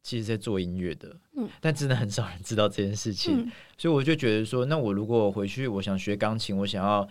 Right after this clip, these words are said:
Speaker 1: 创作音乐，我想要写歌词，我想要做一些更多不同的创作的东西，我觉得为什么不要试试看？可是过去的我会觉得先不要好了。
Speaker 2: 哦。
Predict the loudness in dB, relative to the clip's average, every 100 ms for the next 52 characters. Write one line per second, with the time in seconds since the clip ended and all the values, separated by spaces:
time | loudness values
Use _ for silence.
0 | -10 -20 _ -4 -2 0 0 2 0 0
1 | 0 0 -2 -4 0 -2 -2 -8 -6 -8
2 | -12 _ _ _ -6 -2 0 0 0 0
3 | 2 2 0 2 0 2 0 0 -6 -6
4 | -4 -4 -2 -4 -2 -4 0 -2 -2 -6
5 | -6 -4 -2 -2 -2 -4 -6 -4 -4 -4
6 | -4 -6 -2 -2 -2 -6 -6 -6 -8 -6
7 | -6 0 0 2 0 0 0 -2 -4 -2
8 | -2 -4 _ _ -8 -4 -4 -4 0 0
9 | 0 -6 -12 -14 -20 _ -4 -2 -2 -2
10 | -4